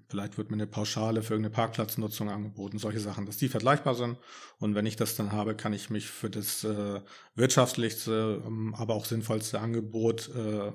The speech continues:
entscheiden, um so viele Helferinnen und Helfer und deren Familien anzusprechen. Das ist natürlich der Hintergrund. Die Location, also die Veranstaltungshalle als solches, ähm, genau, Essen, Trinken, äh, Musikanlage, Beleuchtung separat, ähm, Lautsprecher,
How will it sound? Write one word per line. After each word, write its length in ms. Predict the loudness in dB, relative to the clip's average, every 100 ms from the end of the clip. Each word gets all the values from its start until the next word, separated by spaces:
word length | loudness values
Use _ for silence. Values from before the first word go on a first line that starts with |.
| -10 -4
entscheiden, 680 | 0 4 8 8 8 4 2 -14 2
um 180 | 4 6
so 140 | 4
viele 400 | 4 4 8 8
Helferinnen 480 | 8 6 6 6 4
und 100 | 2
Helfer 300 | 2 2 2
und 120 | 2
deren 160 | 2 2
Familien 400 | 0 2 0 0
anzusprechen. 600 | -2 -4 -2 -4 -4 -6
Das 160 | -6
ist 100 | -4
natürlich 260 | -4 -4 -8
der 120 | -8
Hintergrund. 420 | -10 -10 -12 -14 _ _ _ _ -8
Die 60 | 0
Location, 640 | 2 6 6 6 4 4
also 180 | 0 0
die 100 | -2
Veranstaltungshalle 880 | 0 2 4 4 4 2 4 6 4
als 240 | 4 0
solches, 760 | 2 2 4 4 4 4 -2 -2
ähm, 400 | 0 2 2 0
genau, 260 | 0 0 0
Essen, 300 | -2 0 -2
Trinken, 520 | 0 0 2 0 0 -4 -16 -18 -20 _ _ _ _ 0
äh, 60 |
Musikanlage, 1300 | 2 6 8 8 8 6 8 8 8 6 6 4 4
Beleuchtung 500 | 6 10 10 8 4
separat, 960 | 4 4 4 4 4 6 6 4 0 -2
ähm, 840 | 0 2 2 2 0 -2 -2 -2 6
Lautsprecher, 1160 | 8 8 4 2 4 6 6 6 6 4 2